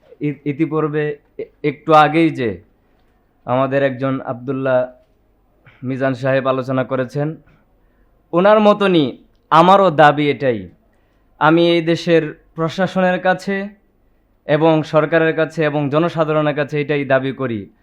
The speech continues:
যে আমরা আসলে কোনো বিধানকে, কোনো কিছুকেই কারো প্রতি জোর করে দিতে চাই না, কিন্তু আমরা যেন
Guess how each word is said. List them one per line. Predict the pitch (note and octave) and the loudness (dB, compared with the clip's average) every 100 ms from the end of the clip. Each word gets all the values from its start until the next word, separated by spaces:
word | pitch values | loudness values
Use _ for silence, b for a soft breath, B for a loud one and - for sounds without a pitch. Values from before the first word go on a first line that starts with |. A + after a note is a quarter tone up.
| _ A#2+ | _ -2
যে | D3 | 2
আমরা | D#3 D#3+ D#3+ D3+ C#3 - _ _ _ _ | 4 4 4 4 2 -4 _ _ _ _
আসলে | - C#3+ E3 D3+ | -6 -2 0 -2
কোনো | D3+ A3+ C4 A#3+ | -2 0 2 2
বিধানকে, | F#3 G3+ G#3 A3 G#3 F#3+ | 2 6 6 6 2 -4
কোনো | E3 F#3 | -4 -4
কিছুকেই | F3+ G3 G#3 F#3+ F#3 | -4 -6 -4 -2 -2
কারো | E3+ E3 E3+ | 2 2 2
প্রতি | D#3+ D3+ C3+ | -2 -4 -4
জোর | A2+ F#3+ G#3+ | -2 -2 0
করে | G3+ F#3 D#3+ | -2 -2 -2
দিতে | D3 C#3 | -2 -4
চাই | B2+ A#2+ | -2 -2
না, | G#2+ F#2 - _ _ - | -2 -6 -10 _ _ 0
কিন্তু | F3 D3+ C#3 B2 | 0 0 -2 -2
আমরা | B2+ D3+ E3 D#3 C#3+ | 2 2 4 4 4
যেন | C#3+ C#3 A2+ | 2 0 -2